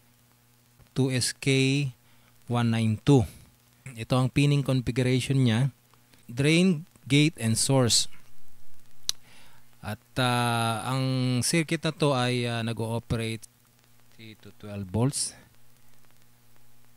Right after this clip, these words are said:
Depende, no, sa gamit natin, no? Pero, ah, maganda kung naka five volts siya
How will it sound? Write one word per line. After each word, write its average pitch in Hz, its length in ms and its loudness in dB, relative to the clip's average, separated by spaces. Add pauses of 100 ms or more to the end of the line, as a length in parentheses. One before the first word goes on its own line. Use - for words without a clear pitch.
(280)
Depende, 117 560 -4
no, 113 160 0
sa 101 400 -2
gamit 98 320 -6
natin, 90 480 -8
no? 92 80 -8 (240)
Pero, 123 480 -2 (840)
ah, 110 560 -4
maganda 120 400 -2
kung 110 160 -2
naka 107 240 -4
five 117 240 -4
volts 120 320 -4
siya 120 320 -2